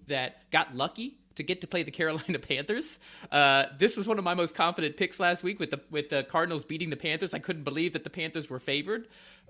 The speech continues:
But even then, there were still flaws. It, w-, it was not a perfect game. Arizona just ha-, does not look like a dominant team. They might, a big bump when they get Hopkins back, but they're not getting him back for a few weeks.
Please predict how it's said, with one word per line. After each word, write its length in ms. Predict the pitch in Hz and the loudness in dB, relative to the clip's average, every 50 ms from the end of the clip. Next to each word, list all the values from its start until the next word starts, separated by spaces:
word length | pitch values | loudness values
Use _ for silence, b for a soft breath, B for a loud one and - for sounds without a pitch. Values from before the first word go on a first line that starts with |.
| - _ | -16 _
But 200 | - 170 170 - - - _ _ _ | -2 0 0 0 -4 -10 _ _ _
even 320 | 233 247 277 240 262 214 160 | -4 -2 -2 0 -2 -2 0
then, 280 | 185 220 254 240 180 | 0 0 0 0 0
there 140 | 147 160 156 | 0 0 0
were 100 | 147 151 | 0 -2
still 220 | 147 - - 196 | -4 -2 -4 -4
flaws. 560 | 185 - - 156 147 143 151 156 160 156 139 147 | -4 -6 -6 -2 0 2 4 4 4 2 0 -2
It, 80 | - | -2
w-, 160 | - 165 - - | -2 -2 -2 -2
it 120 | 147 139 | -4 -4
was 200 | 131 156 156 - | -4 -4 -4 -4
not 140 | 190 190 190 | -4 -4 -4
a 40 | 156 | -4
perfect 460 | - - - 175 - - - - - | -6 -6 -6 -6 -6 -6 -10 -10 -8
game. 420 | - 131 135 147 151 147 147 131 - - | -4 -4 -2 -2 -2 -4 -6 -6 -6 -4
Arizona 540 | 165 175 175 156 170 160 156 156 147 143 b b b b b - | -2 -2 -2 -2 -2 -4 -4 -4 -4 -6 b b b b b -8
just 240 | - 160 151 - 113 - _ _ _ - - | -6 -6 -6 -8 -10 -18 _ _ _ -12 -8
ha-, 120 | 151 156 147 - | -6 -6 -4 -2
does 180 | - 170 175 180 | 0 -2 0 0
not 140 | 202 185 165 | -2 -2 -2
look 100 | 156 151 | -4 -4
like 100 | 147 147 | -4 -2
a 80 | 135 | -2
dominant 460 | 127 139 135 143 143 143 143 135 127 | 0 0 0 0 0 -2 -4 -6 -8
team. 240 | - - 147 139 127 | -8 -8 -8 -6 -4
They 140 | 127 127 120 | -4 -4 -4
might, 320 | 113 120 139 160 185 - - | -4 -4 -2 -2 -2 -2 -4
a 80 | 151 | -6
big 240 | 131 - 240 185 156 | -4 -2 -4 -2 0
bump 220 | 185 190 196 196 190 | 0 0 0 0 -2
when 80 | 165 | -4
they 80 | 147 147 | -2 -2
get 100 | 147 135 | -4 -2
Hopkins 380 | 123 147 170 - - 143 - | 0 0 0 0 -2 -8 -4
back, 200 | - 135 139 - | -2 -2 -2 -2
but 120 | - 170 - | -6 -8 -6
they're 80 | 208 | -4
not 160 | 214 220 214 - | -4 -4 -4 -6
getting 180 | 214 214 202 | -8 -8 -8
him 60 | 214 | -2
back 240 | 202 240 247 247 - | 0 0 0 0 -2
for 100 | - 143 | -6 -8
a 40 | 123 | -8
few 160 | - 131 127 | -6 -6 -6
weeks. 360 | 120 120 120 117 - - - | -6 -6 -8 -8 -10 -12 -14